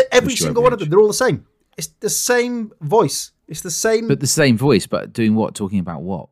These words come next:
Speaker 2: What, what were you?
Speaker 1: Anything. You, if you want on something you wanna
Speaker 2: What,
Speaker 1: buy on
Speaker 2: like,
Speaker 1: Amazon.
Speaker 2: okay, cheese sam-, cheese sandwiches. I wanna buy a cheese sandwich.
Speaker 1: No,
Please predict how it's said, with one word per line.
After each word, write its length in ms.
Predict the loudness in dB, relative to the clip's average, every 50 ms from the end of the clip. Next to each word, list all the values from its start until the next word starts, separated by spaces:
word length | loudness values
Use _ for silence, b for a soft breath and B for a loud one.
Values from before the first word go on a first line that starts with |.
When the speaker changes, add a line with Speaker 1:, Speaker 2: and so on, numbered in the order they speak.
| _ _
Speaker 2:
What, 220 | -12 -12 -12 -12 _ -16
what 160 | -18 -16 -14 -14
were 60 | -12
you? 240 | -12 -10 -10 -6 0
Speaker 1:
Anything. 460 | 2 2 2 2 -2 -6 -8 -10 -10 -10
You, 80 | -10 -10
if 140 | -10 -10 -8
you 140 | -10 -10 -4
want 240 | -2 -2 -2 -2 -2
on 220 | -4 -4 -6 -6 -8
something 260 | -8 -8 -6 -6 -6
you 80 | -6 -4
wanna 120 | -4 -2
Speaker 2:
What, 120 | 0 2 2
Speaker 1:
buy 40 | 4
on 60 | 4 4
Speaker 2:
like, 80 | 2
Speaker 1:
Amazon. 280 | 2 2 2 2 2 2
Speaker 2:
okay, 80 | 2 2
cheese 280 | 4 4 4 4 4
sam-, 220 | 4 2 2 0 0
cheese 200 | -2 -2 -2 -2
sandwiches. 420 | -2 -4 -6 -6 -10 -14 -16 -16 -12
I 40 | -8
wanna 160 | -6 -6 -6
buy 160 | -4 -4 -6
a 40 | -6
cheese 200 | -6 -10 -14 -12
sandwich. 280 | -14 -16 -16 -16 -18 -20 _ _ _ _ -14
Speaker 1:
No, 300 | -10 -8 -8 -8 -10 -10